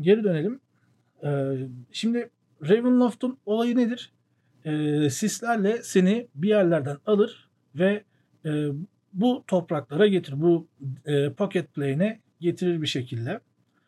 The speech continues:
Yani gelmesi kolay ama çıkması neredeyse imkansıza yakın bir yerdir. Burada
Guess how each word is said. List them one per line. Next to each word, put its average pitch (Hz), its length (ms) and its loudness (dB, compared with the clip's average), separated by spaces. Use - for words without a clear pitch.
Yani 160 240 -2
gelmesi 220 720 0
kolay 226 400 0
ama 233 200 0
çıkması 202 480 -2
neredeyse 220 400 2
imkansıza 185 500 2
yakın 190 360 2
bir 165 60 2
yerdir. 131 380 -4
Burada 220 380 0